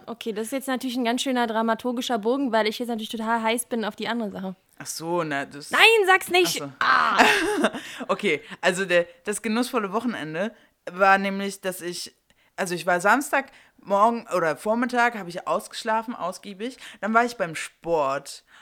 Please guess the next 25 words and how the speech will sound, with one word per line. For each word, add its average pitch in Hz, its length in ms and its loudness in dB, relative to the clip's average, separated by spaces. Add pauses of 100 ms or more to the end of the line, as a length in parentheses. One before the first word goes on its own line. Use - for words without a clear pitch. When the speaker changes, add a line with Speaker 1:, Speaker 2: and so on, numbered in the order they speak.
(120)
Speaker 2:
Das 165 180 -8
war 160 140 -10
sehr, 185 480 2
sehr 151 340 0 (280)
anstrengend, 170 840 -8 (840)
aber 160 440 2
halt 165 160 -4 (1040)
toll. 185 340 -2 (300)
Das 254 240 2
ist 285 180 0
auch, 269 160 8 (540)
mm, 196 520 -6
das, 190 280 -10 (160)
ja. 147 280 2 (300)
Und 311 480 4
Speaker 1:
Eine 233 140 0
Speaker 2:
dann 254 180 10
Speaker 1:
sehr, 269 60 4
Speaker 2:
waren 262 160 8
wir 254 80 4
Speaker 1:
mhm. 196 60 -2
Speaker 2:
Stand-Up-Paddeln, 214 880 0 (1000)
was, 208 360 -4 (220)
äh, 185 80 -20 (340)
auch, 220 260 2